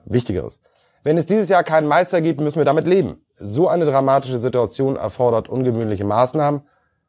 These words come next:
Auch da setze ich ein Ausrufezeichen hinter. Und sportlich, Dortmund ist, äh, dem Anlass nicht gerecht geworden,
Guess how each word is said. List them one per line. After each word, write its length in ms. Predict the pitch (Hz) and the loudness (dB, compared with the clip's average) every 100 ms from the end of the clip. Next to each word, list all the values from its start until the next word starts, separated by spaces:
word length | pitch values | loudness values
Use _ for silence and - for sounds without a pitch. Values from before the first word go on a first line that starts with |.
| _ _ _ _ - | _ _ _ _ -8
Auch 120 | 95 | -4
da 320 | 127 113 113 | 2 2 2
setze 280 | 101 113 - | 0 -6 -4
ich 200 | 131 - | -4 0
ein 200 | 107 98 | 0 0
Ausrufezeichen 680 | - 131 135 139 139 131 139 | -2 -2 -2 0 0 0 -2
hinter. 400 | 139 147 143 - | -4 -4 -4 0
Und 400 | 165 208 - - | 2 2 0 -10
sportlich, 540 | - - 147 170 170 - | -16 -2 2 2 0 0
Dortmund 420 | 151 175 175 160 | 2 2 2 -4
ist, 280 | - 139 - | -4 -8 -8
äh, 380 | - 135 139 135 | -2 0 2 0
dem 180 | 117 123 | 0 -2
Anlass 360 | - 175 165 139 | -2 0 0 0
nicht 160 | 165 | -4
gerecht 260 | 143 139 - | 0 0 0
geworden, 480 | 139 131 123 131 | 0 2 2 -2